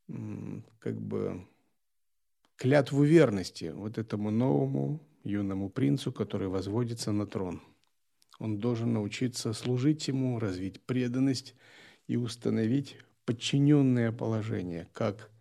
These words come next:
вассал своему сюзерену.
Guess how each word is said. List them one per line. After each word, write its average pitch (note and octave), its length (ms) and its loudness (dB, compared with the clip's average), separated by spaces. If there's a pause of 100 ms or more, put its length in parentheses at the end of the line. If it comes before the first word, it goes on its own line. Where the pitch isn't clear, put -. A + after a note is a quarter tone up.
(640)
вассал D3+ 840 6 (320)
своему A#2 560 2
сюзерену. G2 760 0